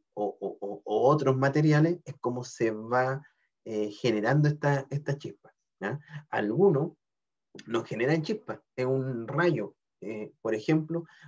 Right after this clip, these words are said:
como un rayo puntiagudo, el tungsteno va, lo va a ver así, es una línea roja, ¿ya? Que es totalmente visible, ¿ya?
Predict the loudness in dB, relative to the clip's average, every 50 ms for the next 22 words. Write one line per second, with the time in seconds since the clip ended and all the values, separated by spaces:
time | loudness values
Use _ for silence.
0 | -20 _ _ 0 0 0 0 0 2 4 4 4 2 2 -2 -4 -4 -2 -2 -2
1 | 0 2 2 4 4 4 2 0 -6 _ _ _ -6 -6 -6 -6 -10 -12 -12 -12
2 | -16 _ 0 2 4 4 4 4 4 2 0 0 -2 -4 -2 2 2 4 4 4
3 | 4 2 0 -2 -4 -8 -10 _ _ _ _ _ _ _ _ -4 -4 -4 -4 -4
4 | -8 _ _ _ _ 0 2 4 6 6 6 6 6 4 2 0 2 2 2 2
5 | 2 -2 -6 -10 -10 -12 _ _ _ _ _ -12 -12 -12 -12 _ _ _ _ _
6 | _ _ _ _ _ _ -2 0 0 0 0 0 -2 -4 -4 -8 _ _ _ _
7 | _ _ _ _ _ -8 -8 -8 -8 -8 -10 -8 -8 -6 -6 -2 -2 0 0 -2
8 | 0 0 2 2 2 0 0 0 0 0 2 2 2 2 2 0 -4 -6 -6 -8
9 | _ _ _ -16 -14 -14 -16